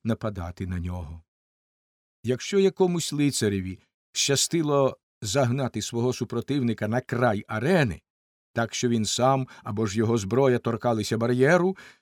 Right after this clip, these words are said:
тоді такий супротивник був зобов'язаний визнати себе за переможеного, а зброю свою разом із конем віддавати переможцеві. Бій мав припинитися, якщо принц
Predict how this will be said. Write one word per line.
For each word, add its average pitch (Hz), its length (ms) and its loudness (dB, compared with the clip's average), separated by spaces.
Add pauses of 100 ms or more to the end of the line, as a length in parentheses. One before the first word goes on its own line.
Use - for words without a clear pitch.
(260)
тоді 98 280 -8
такий 127 320 -2
супротивник 147 720 -4
був 131 320 -4
зобов'язаний 139 1000 0 (260)
визнати 139 560 -6
себе 101 300 -6
за 98 100 -8
переможеного, 165 920 0 (440)
а 113 360 0
зброю 135 640 2
свою 95 540 -6 (240)
разом 117 420 2
із 127 140 0
конем 127 580 2 (560)
віддавати 110 640 -4
переможцеві. 135 840 -6 (840)
Бій 147 360 -2
мав 185 320 0
припинитися, 220 1000 0 (280)
якщо 120 380 0
принц 123 540 2